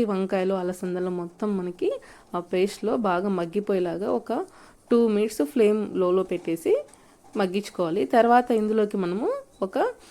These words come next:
గ్లాస్ వాటర్ని లేదా మనకి రెండు గ్లాసుల వాటర్ మీ కన్సిస్టెన్సీని బేస్ చేసుకొని వాటర్ని యాడ్ చేసుకోండి. తర్వాత కుక్కర్ మూత పెట్టేసి ఒక త్రీ విజిల్స్ వచ్చేలాగా మీరు చూసుకోండి, సరిపోతుంది. త్రీ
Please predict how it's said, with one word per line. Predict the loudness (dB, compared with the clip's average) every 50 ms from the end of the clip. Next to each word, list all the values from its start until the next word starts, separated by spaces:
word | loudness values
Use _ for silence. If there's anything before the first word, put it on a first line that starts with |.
| -20 -20 -12 -2 2
గ్లాస్ | 4 4 4 4 2 2 2 2
వాటర్ని | 2 2 2 0 -2 -2 -2 -2 -2 0
లేదా | 0 0 0 0 0 -2
మనకి | -2 -4 -2 0 2 2 2 2 0
రెండు | 0 0 0 2
గ్లాసుల | 2 0 0 0 0 0 0 0
వాటర్ | 0 -2 -4 -4 -4 -2 -2
మీ | -4 -2 -2 -2
కన్సిస్టెన్సీని | -2 0 0 -2 -6 -6 -4 -2 -2 -2 -4 -6 -6 -4 -2
బేస్ | -2 -2 -2 -2 -4
చేసుకొని | -6 -6 -6 -6 -4 0 2 2 2
వాటర్ని | 2 2 0 -2 -2 -4 -6
యాడ్ | -8 -8 -6 -6
చేసుకోండి. | -6 -6 -6 -8 -8 -6 -4 -2 0
తర్వాత | 0 0 0 0 -2 -2
కుక్కర్ | -4 -2 0 0 0 2 0
మూత | 0 -2 -2 -4 -4 -4
పెట్టేసి | -6 -6 -6 -8 -8 -6 -2 -2 -2 -2 -2 -6 -16 -20 -20 -20 -20 -20 -20 -6 -2 0 2
ఒక | 4 4 4 6
త్రీ | 6 6 6 6 6 4
విజిల్స్ | 0 0 2 2 2 2 2 2
వచ్చేలాగా | 2 2 0 0 0 0 0 -2 -2 -4 -4 -4
మీరు | -4 0 2 4 2 2 2 0
చూసుకోండి, | -2 -2 -2 -4 -6 -4 -2 -2 -2 -4
సరిపోతుంది. | -6 -6 -6 -4 -6 -6 -6 -6 -6 -4 -4 -4 -4 -6 -12 -20 -20 -20 -6 -2 2
త్రీ | 2 4